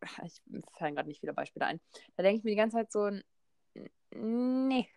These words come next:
ich brauch, wenn dann so zu Weihnachten so richtige Klassiker. Und das sind bei mir so richtige Oldies, was, die auch, glaub ich, damit zusammenhängen, dass meine Eltern halt aus Ost-, ehemals D D R kommen,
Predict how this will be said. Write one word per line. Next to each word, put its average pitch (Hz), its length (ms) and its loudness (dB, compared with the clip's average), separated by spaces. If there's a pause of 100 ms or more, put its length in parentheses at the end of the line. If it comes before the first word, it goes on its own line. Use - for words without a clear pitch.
(120)
ich - 240 -4
brauch, 226 260 8
wenn 220 140 6
dann 220 180 4
so 214 140 2
zu 190 240 -10
Weihnachten 196 440 8
so 180 140 4 (160)
richtige 180 320 0
Klassiker. 160 760 4
Und 156 100 -2
das 170 100 -8
sind 190 160 0
bei 180 120 8
mir 196 360 4
so 220 280 8 (920)
richtige 202 540 4
Oldies, 208 420 8
was, 202 220 -2 (180)
die - 100 8
auch, 196 100 4
glaub 185 220 12
ich, 208 80 0
damit 196 220 2
zusammenhängen, 180 360 0
dass 175 140 -4
meine 165 180 -2
Eltern 180 260 -2
halt 165 220 0
aus 151 220 -2 (420)
Ost-, - 260 0 (340)
ehemals 165 400 -2
D 170 120 -2
D 156 80 2
R 175 160 2
kommen, 254 200 -6